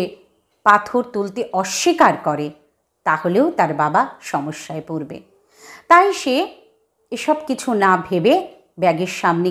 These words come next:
গেল এবং একটি পাথর তুলেই সেটি না দেখেই নিচে অনেকগুলো সাদা কালো পাথর যেখানে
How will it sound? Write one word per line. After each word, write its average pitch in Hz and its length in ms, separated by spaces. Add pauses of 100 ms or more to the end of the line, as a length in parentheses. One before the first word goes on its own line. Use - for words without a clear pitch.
(120)
গেল 175 140 (580)
এবং 220 280 (540)
একটি 277 280 (160)
পাথর 175 320 (200)
তুলেই 269 340 (400)
সেটি 240 260 (160)
না 180 100 (160)
দেখেই 185 340 (140)
নিচে 180 300 (460)
অনেকগুলো 294 560
সাদা - 360
কালো 185 260
পাথর 165 260 (120)
যেখানে 180 280